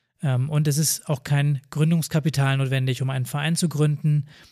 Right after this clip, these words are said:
Auch das ist also ein Vorteil, den man nicht außer Acht lassen darf.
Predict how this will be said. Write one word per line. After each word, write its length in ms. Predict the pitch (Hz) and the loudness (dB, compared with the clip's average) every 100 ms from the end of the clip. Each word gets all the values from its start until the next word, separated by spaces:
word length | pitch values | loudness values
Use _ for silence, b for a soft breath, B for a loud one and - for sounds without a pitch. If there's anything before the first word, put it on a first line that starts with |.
| B | B
Auch 140 | - - | -10 -4
das 200 | 143 135 | -2 0
ist 120 | 139 | -2
also 180 | 139 139 | -2 -2
ein 160 | 131 | -2
Vorteil, 720 | 120 139 127 - 127 131 131 - B B | -2 -2 -2 0 0 0 -2 -6 B B
den 80 | 151 | 0
man 140 | 123 | 0
nicht 160 | 120 120 | 0 -2
außer 180 | 117 151 | -2 -2
Acht 160 | 139 | -2
lassen 280 | 143 117 143 | -4 -4 -4
darf. 360 | 131 131 - | -6 -8 -14